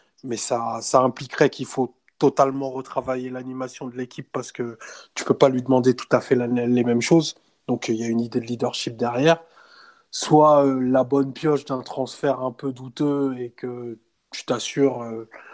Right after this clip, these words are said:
la quinzaine de buts et tu répartis le reste pour, euh, pour arriver à ce niveau de scoring. Mais en, en l'état, se dire, euh, qu'on vendrait Cavani cet été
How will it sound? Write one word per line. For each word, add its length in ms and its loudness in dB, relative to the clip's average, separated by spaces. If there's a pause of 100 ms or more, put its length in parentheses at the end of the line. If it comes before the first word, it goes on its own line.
(160)
la 140 4
quinzaine 440 2
de 220 6
buts 320 -4
et 80 -4
tu 140 -8
répartis 480 -2
le 80 -4
reste 400 -6
pour, 280 -8
euh, 240 -10
pour 220 -2
arriver 400 0
à 60 0
ce 160 -6
niveau 260 -4
de 60 -10
scoring. 400 0 (420)
Mais 240 -2 (1040)
en, 380 4
en 120 4
l'état, 600 4 (140)
se 200 -10
dire, 380 -4
euh, 200 -8 (100)
qu'on 160 -8
vendrait 380 -2
Cavani 440 -2
cet 260 -6
été 360 -8